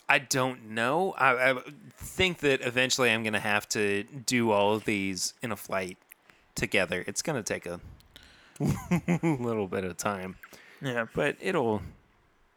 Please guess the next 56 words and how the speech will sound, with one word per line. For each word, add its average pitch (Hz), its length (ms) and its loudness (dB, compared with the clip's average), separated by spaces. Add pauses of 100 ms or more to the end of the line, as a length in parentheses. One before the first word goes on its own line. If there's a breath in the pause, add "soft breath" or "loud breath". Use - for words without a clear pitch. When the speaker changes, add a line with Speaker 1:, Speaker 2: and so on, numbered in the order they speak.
(140)
Speaker 1:
it'll 120 180 -2
happen. - 420 -12 (2000 loud breath)
Speaker 2:
I 165 60 2
think 190 180 0
you 139 60 0
just 123 180 0
like 117 180 4
the 117 300 -2
top 113 260 -2
floor 135 320 2
'cause 127 160 -4
it's 120 180 -6
different, - 360 -2
more 135 200 2
different 120 500 -2
than, 113 360 -6
uh, 113 340 0
Speaker 1:
Maybe. 147 520 4 (100)
Speaker 2:
the 131 160 0
Buffalo 123 320 2
Trace. - 420 -2
Like, 120 140 -2
it's 127 100 -6
got 127 200 4
more 127 180 2
of 123 80 4
a - 20 4
Speaker 1:
Yeah. 202 160 10
Speaker 2:
standout 120 400 8
factor 107 380 0
Speaker 1:
Yeah, 165 180 6
Speaker 2:
from 123 80 2
Speaker 1:
that's 123 200 -2
Speaker 2:
it. 98 140 0
Speaker 1:
a, - 160 -12
that's 139 180 -2
a 104 40 -8
good 90 160 -14
point. - 200 -14
Speaker 2:
And 135 320 -4
you 247 120 2
got 262 220 6
some 165 140 0
B 185 120 6
T 196 300 2
over 120 240 4
there, 117 380 2
so 120 460 4
Speaker 1:
I 220 100 8
got 202 160 8
a 147 40 2
couple 101 300 4
of 87 80 -8
bottles. 85 360 -8
Speaker 2:
Yeah, 180 280 0
so 123 320 4